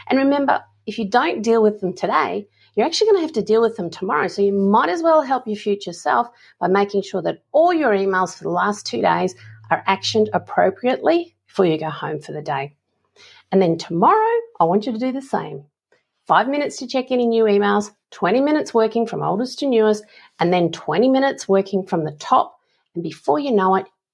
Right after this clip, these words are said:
you'll be meeting in the middle. So what we're working towards here is that all emails that we receive are actioned within twenty-four hours, or even better, by close of business the day they're received.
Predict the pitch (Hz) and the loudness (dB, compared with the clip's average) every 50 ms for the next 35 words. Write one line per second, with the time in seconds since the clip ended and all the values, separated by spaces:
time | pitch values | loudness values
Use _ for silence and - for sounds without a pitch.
0 | _ _ - 480 403 254 170 165 165 160 156 156 156 147 147 147 151 165 208 226 | _ _ 0 2 2 2 2 0 0 -2 -2 0 0 0 0 0 2 2 2 2
1 | 214 147 135 - - _ _ _ _ _ _ _ _ _ _ _ _ _ _ - | 2 0 -2 -4 -10 _ _ _ _ _ _ _ _ _ _ _ _ _ _ -2
2 | - 220 247 349 392 453 466 392 233 185 185 196 196 196 196 - 226 208 208 - | 0 2 2 2 4 4 2 2 4 4 4 4 4 2 0 0 0 0 0 0
3 | 190 175 156 147 - - 175 170 170 165 165 165 - - _ - 254 262 277 294 | -2 -2 -2 -2 -4 -6 -4 -4 -4 -4 -4 -6 -8 -6 _ 2 2 4 4 2
4 | 294 - - 208 196 196 196 208 247 285 277 269 233 - 190 202 220 233 233 226 | 0 0 0 0 0 2 2 0 0 -2 -2 -2 -2 -2 0 0 0 0 -2 -4
5 | - - 170 165 175 202 247 254 - _ _ - _ - - - - - 190 190 | -6 -6 -2 0 0 0 0 -2 -6 _ _ -16 _ -6 -6 -4 -4 -4 -4 -4
6 | 190 - - - 240 233 240 233 - 185 175 175 160 151 147 147 - - - - | -4 -6 -6 -4 -4 -4 -4 -4 -6 -8 -8 -6 -6 -8 -8 -10 -14 -14 -6 -2
7 | 208 196 196 185 190 - 190 170 156 151 156 151 143 147 147 - - - _ - | 0 2 2 0 0 0 -2 -2 0 0 -2 -2 -4 -6 -8 -12 -18 -4 _ 2
8 | 180 202 214 202 208 190 - 160 147 - - - _ _ _ - 156 151 - - | 4 4 4 2 2 0 0 -2 -2 -4 -10 -16 _ _ _ -8 -8 -8 -10 -10
9 | - - 180 185 196 202 190 196 196 170 165 180 170 170 190 180 160 170 - - | -4 0 2 4 4 4 2 2 0 -2 -2 -4 -2 -2 -2 -4 -4 -6 -8 -10
10 | 165 165 165 160 160 165 160 165 156 156 156 147 147 - - 147 143 139 143 147 | -6 -4 -2 -2 -2 -2 -2 -4 -6 -6 -6 -8 -10 -8 -8 -8 -6 -8 -8 -10
11 | 147 - | -14 -18